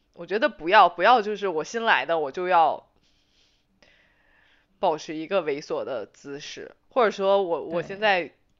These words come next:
Speaker 1: 工作确实很忙，我就摆着一副很忙的架势，然后我就整个人就是
Speaker 2: 嗯。
Speaker 1: 在那里抠，抠键盘。
Speaker 2: 是，
Speaker 1: 嗯。
Speaker 2: 对啊。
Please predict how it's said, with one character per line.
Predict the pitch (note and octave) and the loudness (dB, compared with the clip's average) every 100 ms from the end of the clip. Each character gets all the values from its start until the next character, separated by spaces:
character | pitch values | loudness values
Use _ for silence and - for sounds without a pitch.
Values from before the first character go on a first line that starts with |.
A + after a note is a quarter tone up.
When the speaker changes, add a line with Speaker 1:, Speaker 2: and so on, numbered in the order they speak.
| - | -12
Speaker 1:
工 | G#3 | -8
作 | G#3+ G3 | -4 -4
确 | A3+ | -4
实 | G3+ D3+ | -6 -8
很 | D#3+ C3+ | -8 -8
忙， | B2+ G#2+ C#3 | -8 -8 -10
我 | |
就 | C#3+ | -14
摆 | D#3 - - | -8 -6 -6
着 | G#2 | -8
一 | - - D3 | -16 -20 -20
副 | - C#3 G#2+ _ _ _ _ _ _ _ _ _ _ | -18 -16 -18 _ _ _ _ _ _ _ _ _ _
很 | - F3 | -14 -10
忙 | D3+ A#2+ C3 | -6 -6 -6
的 | D3+ C#3+ | -6 -8
架 | - F3 C3+ - | -4 0 0 -4
势， | - - - | -12 -14 -12
然 | D#3 | -8
后 | |
我 | D3+ | -6
就 | D#3+ | -8
整 | E3 C#3 | -10 -6
个 | D#3+ | -2
人 | E3 | -2
就 | D#3+ E3+ | -4 -12
是 | F3+ | -12
Speaker 2:
嗯。 | E3 D#3 D3 _ | -14 -18 -20 _
Speaker 1:
在 | - F3+ | -4 -4
那 | F3 | -4
里 | D#3+ A#2+ - | -8 -10 -12
抠， | - F#3 F3+ - | -4 -4 -4 -10
抠 | - F#3+ | -12 -8
键 | F#3 F#3+ D#3+ | -4 -4 -4
盘。 | - D#2 - _ _ _ _ _ _ _ _ | -10 -14 -16 _ _ _ _ _ _ _ _
Speaker 2:
是， | - - E3+ D3+ F3+ D3 | -20 -20 -20 -20 -20 _
Speaker 1:
嗯。 | C3 | -20
Speaker 2:
对 | D3 E3+ | -20 -18
啊。 | D3+ C#3+ C#3 | -16 -18 -20